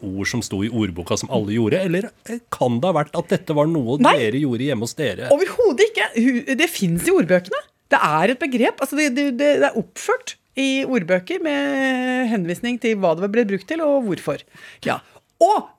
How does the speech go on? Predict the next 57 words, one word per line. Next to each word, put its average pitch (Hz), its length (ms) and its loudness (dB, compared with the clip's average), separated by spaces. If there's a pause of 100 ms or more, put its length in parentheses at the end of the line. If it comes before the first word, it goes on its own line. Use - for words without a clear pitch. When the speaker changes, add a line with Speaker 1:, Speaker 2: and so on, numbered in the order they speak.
(180)
Speaker 2:
det 233 240 4
som 339 160 -4
er 320 80 2
greia 294 240 2
nå, 359 160 0
er 190 300 4
jo 233 80 4
at 254 80 -2
siden 247 200 -4
vi 254 80 0
nå 220 220 2
er 156 320 4
i 190 80 4
en 202 80 -2
tid 175 240 -2
hvor 196 80 4
det 180 80 6
er 175 80 2
himla 160 240 -2
dyrt 151 240 -2
å 180 60 4 (100)
dusje, 202 300 -2 (100)
Speaker 1:
Mhm. 110 240 -8 (100)
Speaker 2:
eh, 151 440 2
forferdelig, 170 880 -2
eh, 214 540 4
dyrt 185 200 -4
med 214 140 -2
strøm 320 240 -2
i 240 100 2
veldig 196 300 0
store 190 160 -2
deler 175 240 2
av 180 140 0
landet, 349 160 -2 (100)
så 302 180 6
ha, 214 380 0
mener 240 380 4
jo 240 80 -2
jeg, 262 260 0
og, 202 320 0
og 202 320 2
håper 311 400 2 (400)
<laughs> - 0 - (560)
at - 320 -8 (340)
kroppsvask 269 640 -2
med 254 140 2
klut 254 380 -2 (280)
nå 226 140 0
blir 240 240 2
gjeninnført, 208 500 -2
og 226 200 0
at - 20 -14
vi 226 80 -2
også 208 160 -6
da 190 160 2
får 214 400 0